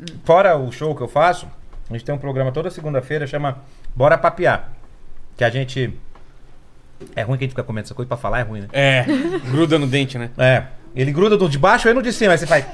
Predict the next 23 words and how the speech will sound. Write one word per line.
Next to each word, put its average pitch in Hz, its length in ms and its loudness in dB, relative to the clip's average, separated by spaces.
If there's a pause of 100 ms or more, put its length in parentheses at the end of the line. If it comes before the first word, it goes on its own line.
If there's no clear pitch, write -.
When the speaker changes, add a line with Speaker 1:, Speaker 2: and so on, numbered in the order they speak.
(160)
Speaker 1:
ah, - 180 0 (100)
dá 156 160 6
um, 170 240 2 (680)
aí 165 180 4
você 185 120 4
faz 180 240 4
o, 151 120 0 (460)
parece 160 160 2
que 175 80 2
tá 170 60 4
com 180 120 -8
tique. 151 400 -10 (500)
A 226 60 -2
gente 151 140 0
faz 180 160 4
toda 202 160 2
segunda-feira, 175 560 2
oito 196 140 2
da 180 120 4
noite, 175 240 -2
o 175 40 -2
Bora 170 240 4
Papiar. 175 680 0